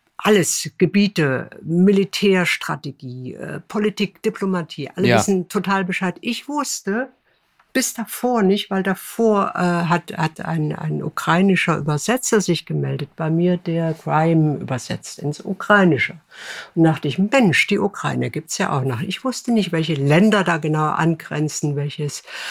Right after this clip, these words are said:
Speaker 1: gesellschaftliche System dort herrscht, also, pf, wie die,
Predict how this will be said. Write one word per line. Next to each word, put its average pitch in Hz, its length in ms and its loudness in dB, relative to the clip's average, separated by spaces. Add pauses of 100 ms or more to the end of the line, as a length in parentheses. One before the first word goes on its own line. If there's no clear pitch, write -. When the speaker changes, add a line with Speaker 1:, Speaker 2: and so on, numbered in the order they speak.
(280)
Speaker 1:
gesellschaftliche 180 840 2
System 226 640 0
dort 202 260 0
herrscht, 175 420 0
also, 147 300 -6 (180)
pf, - 320 -12
wie 170 160 2
die, 143 240 -2